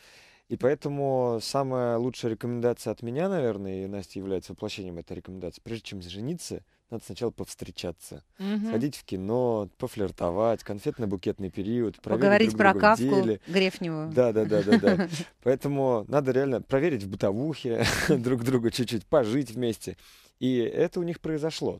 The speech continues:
Speaker 1: То есть они прошли через этап совместного действия, пусть на маленьких проектах, на каких-то
Speaker 2: Мгм.
Speaker 1: взаимопомощях, и они увидели who is who, ну, то есть кто есть кто, ну, что кто из себя представляет,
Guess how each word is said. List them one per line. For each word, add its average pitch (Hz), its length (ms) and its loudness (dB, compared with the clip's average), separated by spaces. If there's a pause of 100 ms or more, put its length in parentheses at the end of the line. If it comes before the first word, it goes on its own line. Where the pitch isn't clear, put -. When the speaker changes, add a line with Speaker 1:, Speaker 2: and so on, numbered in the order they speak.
(120)
Speaker 1:
То 107 80 -4
есть - 180 -8
они 139 160 -6
прошли 139 320 -4
через 120 260 -6
этап 127 280 0
совместного 123 520 -4
действия, 123 420 -2
пусть - 220 -10
на 107 80 -6
маленьких 110 500 -2
проектах, 98 520 -4 (440)
на 117 100 -6
каких-то 110 600 2
Speaker 2:
Мгм. 104 80 0
Speaker 1:
взаимопомощях, 127 920 0 (440)
и 127 120 2
они 139 240 0
увидели 160 500 0 (400)
who 165 160 2
is 139 80 -4 (140)
who, 156 160 -2 (100)
ну, 120 220 -4
то 110 200 -8
есть 95 180 -6
кто - 240 -2
есть 127 160 -2
кто, 104 380 -2 (140)
ну, 98 240 -10
что 143 300 -4
кто - 280 -4
из 113 100 -4
себя 110 200 -2
представляет, 113 640 -2